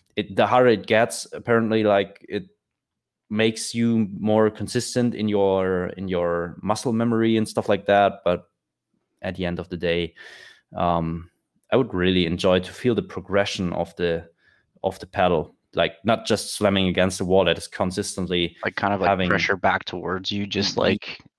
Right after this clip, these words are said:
Speaker 1: yeah, exactly. Like, you know, in a hydraulic pedal, when you, when you drive your personal private car, you know, like, you can actually really, uh, have a good feeling on the pedal, and the more you press it, the higher the force gets and stuff like that. And pressing,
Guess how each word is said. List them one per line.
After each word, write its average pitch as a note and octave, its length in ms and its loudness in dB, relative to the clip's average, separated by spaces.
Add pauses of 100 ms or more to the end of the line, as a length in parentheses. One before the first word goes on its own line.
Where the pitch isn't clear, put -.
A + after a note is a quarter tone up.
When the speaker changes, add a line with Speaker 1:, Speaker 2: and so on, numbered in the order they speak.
(320)
Speaker 1:
yeah, D#3 340 4
exactly. A2+ 380 0
Like, G2+ 200 2
you G#2 140 -4
know, C3+ 160 4
in B2 140 2
a A#2 140 2
hydraulic A2 480 2
pedal, A#2+ 260 4
when G2+ 120 2
you, G2 340 -2
when G2 140 -2
you G2 80 -4
drive G#2 260 2
your F#2+ 200 2
personal F#2+ 400 -2
private F#2 320 0
car, G2+ 160 4
you F2 80 0
know, F2+ 160 0
like, F#2 240 2 (280)
you F#2+ 80 -14
can G#2+ 240 0
actually G2 460 -2
really, F#2+ 520 0 (400)
uh, F2+ 160 -2
have F#2+ 180 -2
a F#2 60 -8
good F#2 340 -4 (540)
feeling A2 440 2
on F#2+ 140 0
the F#2+ 60 0
pedal, G2 680 2 (200)
and G2 160 -6
the F#2+ 80 -6
more G2+ 200 0
you G2 100 0
press G2+ 440 0
it, G2 260 -4 (340)
the G2+ 80 -2
higher G2 280 2
the F#2+ 80 -2
force F#2+ 420 -4
gets F#2 460 -2
and F#2 100 -12
stuff F#2 200 -8
like F2+ 180 -6
that. F2+ 240 0
And F2+ 220 -4 (480)
pressing, G2+ 600 0